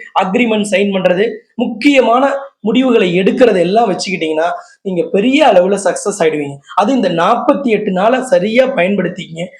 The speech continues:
எல்லா துறையிலையுமே, எல்லா வயசுலயுமே சூப்பரா இருக்கும். அதை பயன்படுத்திக்கிறது உங்க கையில தான் இருக்கு.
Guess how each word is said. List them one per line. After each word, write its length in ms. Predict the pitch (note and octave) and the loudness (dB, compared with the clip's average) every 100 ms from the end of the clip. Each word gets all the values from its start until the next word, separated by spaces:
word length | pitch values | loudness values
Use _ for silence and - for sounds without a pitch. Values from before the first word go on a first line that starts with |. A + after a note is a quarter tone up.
| - - | -20 -4
எல்லா 580 | G#3+ B3 D4 D4+ C#4+ B3 | -2 0 2 2 2 2
துறையிலையுமே, 640 | B3 B3+ A3 F#3 G3 - - | 0 0 -2 -2 -2 -6 -10
எல்லா 480 | - G#3 B3 B3+ A#3+ | -6 0 2 4 4
வயசுலயுமே 680 | F3+ G3+ G#3 F#3+ E3 E3+ - - _ | 4 2 0 -2 -2 -4 -6 -12 _
சூப்பரா 640 | _ - C4+ C4+ C4 G#3+ A3+ | _ -4 -4 -2 2 4 4
இருக்கும். 300 | D#3+ D3+ - - _ | 2 -2 -6 -12 _
அதை 180 | F3+ - | -6 -2
பயன்படுத்திக்கிறது 720 | G3 A3 D4 C4+ F#3 F#3 G#3+ | 0 2 2 2 0 0 0
உங்க 200 | G#3+ F#3 | 0 0
கையில 260 | F3+ F#3 F3+ | 0 0 2
தான் 100 | F3+ | 0
இருக்கு. 300 | D#3 - | -4 -8